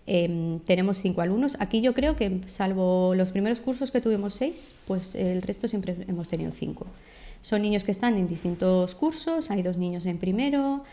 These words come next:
hay un niño en tercero, y, y hay otros dos alumnos, entre ellos Emma, eh, en cuarto, en cuarto de la eso. Son cinco en total. Y bueno, las características un poco del aula tea es que es un aula de apoyo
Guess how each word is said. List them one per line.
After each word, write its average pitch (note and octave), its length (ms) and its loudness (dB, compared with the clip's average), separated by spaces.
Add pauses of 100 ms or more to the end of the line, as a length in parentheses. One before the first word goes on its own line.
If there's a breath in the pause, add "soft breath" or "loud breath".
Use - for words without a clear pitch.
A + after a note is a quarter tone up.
(420 loud breath)
hay F#3 720 4
un G3+ 100 0
niño F#3 200 4
en F#3 60 0
tercero, C#4 840 2 (280)
y, F3+ 560 2
y F#3 140 4
hay F3 300 2
otros E3+ 260 -2
dos F#3 180 -4
alumnos, C4+ 600 0
entre F#3 260 -2
ellos F3 280 -4
Emma, C4+ 440 -2
eh, F#3 380 0
en E3+ 100 -2
cuarto, - 320 -6 (840 soft breath)
en F3+ 100 -4
cuarto E3+ 260 -6
de E3+ 100 -4
la F3 140 -4
eso. F3+ 180 -8
Son F#3 180 0
cinco G3+ 260 0
en F3+ 60 -2
total. - 300 -6 (580 soft breath)
Y G#3+ 340 6
bueno, A3+ 340 4
las F#3+ 260 2
características G3 640 2
un B3 120 2
poco B3+ 260 4
del A#3 180 6
aula A3+ 300 4
tea A#3 340 2
es G3 160 -2
que G#3 540 2
es G3+ 160 -4
un A3 80 0
aula G#3 200 2
de F#3+ 100 2
apoyo C4 500 2